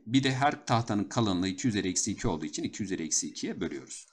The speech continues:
Devam edelim, e, arkadaşlar sorumuzun çözümüne. Şimdi şöyle yapabiliriz.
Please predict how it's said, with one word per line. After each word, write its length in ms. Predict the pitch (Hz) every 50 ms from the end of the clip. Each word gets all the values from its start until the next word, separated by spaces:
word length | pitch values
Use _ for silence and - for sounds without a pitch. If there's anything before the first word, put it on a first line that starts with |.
| _ - - - - - - -
Devam 300 | - 180 180 180 156 120
edelim, 360 | 90 78 76 76 80 85 98 101
e, 40 | 101
arkadaşlar 600 | 92 90 95 - - - 90 87 80 - 87 82
sorumuzun 560 | - - - 95 90 87 85 82 82 82 78
çözümüne. 720 | 76 - - 80 73 73 - 73 71 73 92 135 185 - -
Şimdi 460 | - - - 143 131 113 110 110 110 - - - - -
şöyle 220 | - - 156 156 127
yapabiliriz. 640 | 117 117 117 107 113 110 92 82 117 175 - -